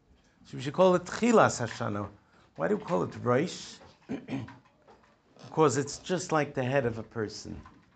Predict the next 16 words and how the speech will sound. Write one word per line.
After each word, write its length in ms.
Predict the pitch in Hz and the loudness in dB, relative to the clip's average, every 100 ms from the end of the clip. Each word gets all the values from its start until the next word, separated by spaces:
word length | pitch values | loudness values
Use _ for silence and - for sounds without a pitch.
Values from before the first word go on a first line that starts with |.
| _ _ _ | _ _ _
The 80 | - | -18
person's 520 | 113 214 254 190 147 | 0 2 2 0 -2
head 220 | 147 170 139 | 4 4 4
is 180 | 110 | 0
not 160 | 151 190 | -2 0
only 220 | 175 139 | 0 0
just 300 | 113 147 - | 0 -2 -2
the 60 | 127 | -8
beginning 500 | 110 104 147 139 120 | -8 -2 0 2 0
of 80 | 92 | -2
his 140 | 85 | -4
body, 340 | 101 98 78 76 - _ _ _ _ _ _ - - - - _ - | -2 -2 -2 -12 -20 _ _ _ _ _ _ -20 -20 -20 -20 _ -10
but 140 | 120 | -6
the 80 | 120 | -4
head 400 | 120 156 170 - | 0 2 2 -2
controls 1120 | - 143 139 - 160 175 185 214 233 220 - | -4 -4 -4 2 6 10 10 8 4 -2 -6